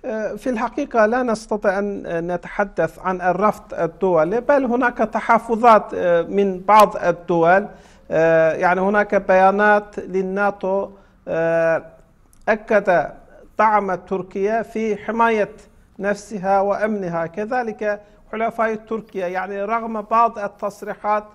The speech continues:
آه، هناك بشكل عام، آه، تقف على الأقل حياديا، آه، ولكن بنفس الوقت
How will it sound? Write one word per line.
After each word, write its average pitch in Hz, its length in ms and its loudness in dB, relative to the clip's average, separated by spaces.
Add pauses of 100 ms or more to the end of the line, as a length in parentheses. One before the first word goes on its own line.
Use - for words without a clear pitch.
(380)
آه، 175 1120 -6
هناك 220 380 -8
بشكل 220 680 -8
عام، 220 460 -4 (360)
آه، 196 680 -4 (420)
تقف 254 480 -8
على 214 200 -6
الأقل 208 480 -6
حياديا، 202 840 -6 (320)
آه، 214 200 -10
ولكن 226 600 -4
بنفس 233 420 -10
الوقت 220 380 -6